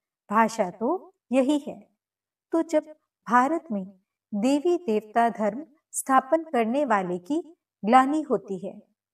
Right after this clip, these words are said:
मुझे टिक्कर भीतर में ठोक देते हैं, तब मैं आता हूँ। जो भारत को स्वर्ग बनाते हैं, पतितों को पावन बनाते हैं,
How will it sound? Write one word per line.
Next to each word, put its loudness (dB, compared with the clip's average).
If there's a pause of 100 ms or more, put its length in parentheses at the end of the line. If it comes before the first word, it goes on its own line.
(200)
मुझे -2 (300)
टिक्कर 2
भीतर -2
में -4 (420)
ठोक 2
देते 2
हैं, -12 (480)
तब 8
मैं -2
आता -6
हूँ। -12 (760)
जो -2 (460)
भारत 0
को -4 (140)
स्वर्ग 2
बनाते -2
हैं, -12 (400)
पतितों -2
को -2 (300)
पावन 4
बनाते -2
हैं, -8